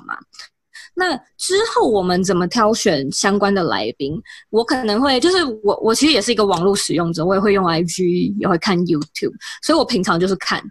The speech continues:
然后就看有什么喜欢的人，然后就是一个接着一个连。然后你可能，呃，例如说我现在讲，讲几个人，例如，呃，可能追踪，自己有在追踪，自己有在研究社群行销，然后就因此知道了杰哥，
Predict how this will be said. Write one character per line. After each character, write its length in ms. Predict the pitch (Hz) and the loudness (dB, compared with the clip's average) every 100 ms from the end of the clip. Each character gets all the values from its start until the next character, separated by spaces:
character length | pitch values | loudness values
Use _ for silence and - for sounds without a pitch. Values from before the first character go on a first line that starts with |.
| _ _ _ | _ _ _
然 120 | - 202 | -2 0
后 20 | |
就 120 | 214 | 0
看 160 | - 147 | 2 2
有 100 | 202 | 0
什 100 | 208 | 0
么 120 | 165 | -2
喜 200 | - 170 | -2 -2
欢 220 | 185 185 | 0 0
的 100 | 196 | 0
人， 160 | 135 147 | -2 -2
然 100 | 202 | 0
后 60 | 247 | 2
就 100 | 294 | 2
是 180 | 294 294 | 0 -2
一 120 | 214 | 0
个 140 | 233 | 0
接 180 | - 233 | 2 0
着 100 | 226 | 2
一 60 | 165 | 0
个 140 | 185 170 | 0 0
连。 240 | 123 95 127 226 - _ _ | 0 -6 -8 -12 -14 _ _
然 120 | 190 | -8
后 300 | 196 233 226 220 - - | -4 -2 -4 -6 -14 -14
你 100 | - | -6
可 140 | 226 254 | -2 0
能， 440 | 208 185 180 185 - _ | 0 0 -2 -4 -6 _
呃， 260 | _ 185 180 | _ -6 -2
例 100 | 214 | 0
如 100 | 330 | 0
说 160 | 262 285 | 2 2
我 80 | 240 | 0
现 80 | 247 | 2
在 200 | 240 240 | 2 0
讲， 360 | 240 185 170 | 0 -2 0
讲 220 | 208 214 | 0 2
几 140 | 226 202 | 0 0
个 120 | 143 | -2
人， 200 | 123 190 | -2 0
例 80 | 285 | 2
如， 360 | 226 202 196 202 - - | 2 0 -2 -4 -12 -6
呃， 520 | - 190 175 170 170 156 | -2 0 0 -2 -4 -4
可 120 | - | -2
能 260 | 190 170 190 | 0 0 -2
追 200 | - 240 | 0 0
踪， 240 | 247 226 | 2 0
自 140 | 233 285 | 2 2
己 100 | 233 | 2
有 80 | |
在 120 | 170 226 | 2 0
追 120 | 226 - | 0 -2
踪， 200 | 233 226 - | -4 -4 -2
自 100 | 349 | 0
己 120 | 285 | 2
有 80 | 185 | 2
在 100 | 254 | 2
研 220 | 220 196 | 0 0
究 100 | 240 | 0
社 220 | - 262 | 2 0
群 180 | - 196 | 0 -2
行 180 | - 190 | -2 -4
销， 300 | - 220 220 - - _ | -2 -2 -2 -12 -20 _
然 100 | 226 | -4
后 80 | 381 | -2
就 120 | 453 | 0
因 180 | 392 403 | 0 -2
此 180 | - | -2
知 240 | 190 - 254 | -2 -2 0
道 200 | 285 220 | 0 2
了 160 | 190 | 0
杰 400 | 185 - - 190 | -2 -6 -2 -2
哥， 360 | 190 247 240 269 | 0 -2 -2 -4